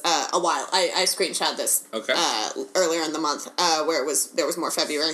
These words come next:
Speaker 1: "So I asked for my Feb-, February predictions. Anyone have any ideas? Please and thank you." So this is a, so the ask of this was through a wax candle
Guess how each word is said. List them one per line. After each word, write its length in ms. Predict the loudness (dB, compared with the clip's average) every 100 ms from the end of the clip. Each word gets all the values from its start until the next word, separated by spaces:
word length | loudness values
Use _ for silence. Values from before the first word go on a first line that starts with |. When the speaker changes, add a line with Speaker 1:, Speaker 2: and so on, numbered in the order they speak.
| -6 -16 -2
Speaker 1:
"So 100 | 4
I 40 | 4
asked 120 | 4
for 120 | 2
my 120 | 2
Feb-, 380 | 4 2 2 -6
February 500 | -4 0 2 2 2
predictions. 440 | 2 0 0 -2 2
Anyone 300 | 2 2 2
have 160 | 2
any 300 | 4 4 4
ideas? 360 | 2 2 2 0 -6 -4
Please 240 | -2 2
and 100 | 2
thank 220 | 2 2 0
you." 100 | -4 -10 -8 0
So 360 | 4 4 2 -2 -2
this 260 | 2 4
is 200 | 6 4 4
a, 220 | 2 2 0
so 220 | 0 -2 -10 -20 -20 -20 _
the 300 | -14 -2 0 4 2 2
ask 180 | 0
of 160 | 0 0
this 340 | 0 2 -2 2
was 160 | 2
through 220 | 2 -2 0
a 140 | 0
wax 380 | 4 2 4 0
candle 560 | 0 0 0 -2 -6